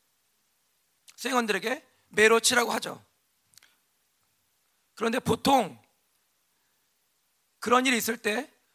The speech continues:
먼저 옷을 벗겼대요. 자료에 의하면, 문헌-, 문헌에 의하면. 근데 옷을 입고 나무 막대기 같은 걸로 맞아도 얼마나 아프겠어요. 그런데 옷을 벗고 맞으니,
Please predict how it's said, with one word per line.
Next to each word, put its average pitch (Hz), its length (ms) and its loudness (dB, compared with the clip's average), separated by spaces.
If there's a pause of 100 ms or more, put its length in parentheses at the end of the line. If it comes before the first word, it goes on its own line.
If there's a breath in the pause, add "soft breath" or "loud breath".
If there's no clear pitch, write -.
먼저 208 460 -2
옷을 165 280 -10
벗겼대요. - 560 -12 (880)
자료에 190 340 -4
의하면, 147 420 -10
문헌-, 214 300 -4
문헌에 202 340 0
의하면. 147 480 -12 (640)
근데 214 640 0
옷을 254 380 0
입고 208 680 -4
나무 214 280 2
막대기 262 340 -2
같은 254 260 -6
걸로 175 440 -8 (500)
맞아도 190 640 -2
얼마나 214 340 2
아프겠어요. - 500 -6 (600)
그런데 220 300 -4
옷을 214 360 -2
벗고 220 240 -2
맞으니, 180 480 -4